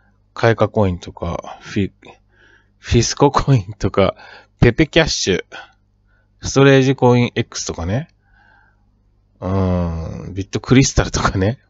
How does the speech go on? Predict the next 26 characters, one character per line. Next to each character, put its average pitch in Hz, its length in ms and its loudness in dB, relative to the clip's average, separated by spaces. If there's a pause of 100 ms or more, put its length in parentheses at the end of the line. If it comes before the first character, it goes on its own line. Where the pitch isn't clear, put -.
(800)
カ 127 120 4
ウ 131 60 6
ン 131 40 2
タ 123 160 6
ー 120 60 2
パ 127 140 2
ー 120 80 2
テ 101 100 -10
ィ - 20 -6
ー - 40 -10
と - 40 -16
か 120 80 -2
い 139 40 0
ろ 175 100 4
い - 20 6
ろ 180 80 6
あ 180 60 8
る 170 100 6
ん 123 80 2
で 92 80 0
す - 100 -8
け 87 120 -2
ど 85 100 -2
も、 98 540 4 (1080)
ま 151 120 4
あ、 139 80 -10